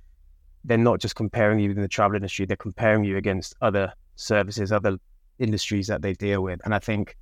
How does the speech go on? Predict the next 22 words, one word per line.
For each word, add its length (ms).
there's 180
a 40
lot 120
of 80
practices 540
that 80
are 40
still 180
followed 260
in 100
travel 320
because 260
it's 100
always 180
been 160
done 140
that 140
way. 200
And 140
I 60
think 280
that's, 400